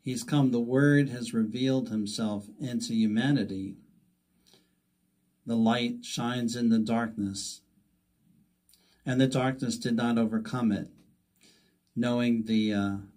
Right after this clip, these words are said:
the resistance that Jesus' ministry will have, the darkness did not overcome it.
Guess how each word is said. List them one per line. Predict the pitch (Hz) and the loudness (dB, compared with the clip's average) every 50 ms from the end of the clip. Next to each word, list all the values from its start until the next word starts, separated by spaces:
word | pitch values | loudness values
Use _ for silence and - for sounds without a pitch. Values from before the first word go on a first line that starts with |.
| _ _ | _ _
the | - 113 | -4 -2
resistance | 110 120 127 127 139 156 147 - - - 113 107 101 101 - | 0 2 2 4 4 2 2 0 0 0 0 0 0 -2 -2
that | 120 113 | -2 -2
Jesus' | 101 - 113 110 107 98 101 104 98 - | -2 0 0 0 0 0 -2 -6 -6 -2
ministry | - 113 110 110 104 101 - - 101 | 0 2 2 2 2 0 -4 -4 -4
will | 101 98 101 104 | -4 -4 -4 -6
have, | 107 117 113 101 98 95 95 | -4 -4 -4 -4 -4 -6 -8
the | 107 101 | -10 -8
darkness | 101 - 113 113 113 110 - 107 104 | -4 0 0 2 2 0 -2 -4 -6
did | - - 110 101 | -6 -4 -4 -2
not | 101 101 101 101 | -2 0 0 0
overcome | 101 98 - - 101 - - 131 123 117 113 | -2 -2 -4 -6 -10 -8 -6 -2 0 2 2
it. | 127 156 | 2 2